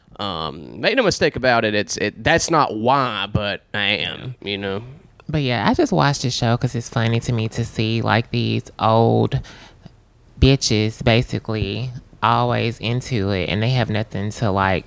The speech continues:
Speaker 2: worry about in life. When I first started watching it, it was back in, like, two thousand nine, two thousand ten, and that was back when I was younger, of course, so I was, like, intrigued by, like, the makeup and the hair,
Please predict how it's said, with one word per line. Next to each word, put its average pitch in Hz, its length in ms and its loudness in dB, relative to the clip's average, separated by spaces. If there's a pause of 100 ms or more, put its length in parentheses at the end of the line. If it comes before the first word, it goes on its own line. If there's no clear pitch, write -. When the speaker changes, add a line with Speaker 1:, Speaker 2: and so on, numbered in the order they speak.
Speaker 2:
worry 110 280 4
about 87 240 0
in 76 100 -4
life. 80 320 -2
When 123 100 2
I 120 60 2
first 156 320 2
started 123 260 0
watching 107 400 -4
it, 104 40 -4
it 101 40 -4
was 101 140 -6
back 107 220 -2
in, 101 60 -4
like, 95 180 -2
two - 160 -4
thousand 104 540 -4
nine, 101 260 -6
two 123 120 -12
thousand 101 340 -8
ten, 107 500 -16 (480)
and 120 140 0
that 117 100 2
was 117 160 0
back 110 200 -2
when 110 120 -4
I 104 80 -4
was 104 120 -8
younger, 117 360 0
of 98 100 -4
course, 107 380 -2
so - 120 -4
I 92 240 2
was, 113 220 -4
like, 98 280 -2
intrigued 113 680 -2
by, 104 200 0
like, 101 300 -2
the 107 80 -6
makeup 98 560 -4
and 95 120 -2
the 110 40 -4
hair, 101 680 -2